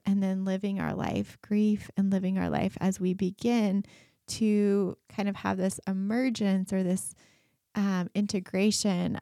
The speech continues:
of the loss experience or the grief experience into our life.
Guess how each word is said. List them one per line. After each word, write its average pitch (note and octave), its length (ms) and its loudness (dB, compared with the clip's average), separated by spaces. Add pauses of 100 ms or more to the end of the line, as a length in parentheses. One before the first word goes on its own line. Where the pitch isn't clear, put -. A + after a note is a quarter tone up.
of G3 400 4 (200)
the F3+ 300 0
loss F3 600 -2 (120)
experience G3+ 720 0
or F#3 80 0
the F3+ 100 -2
grief F#3+ 280 -2
experience F3+ 680 0
into G#3 600 4
our F3+ 180 -2
life. - 540 -8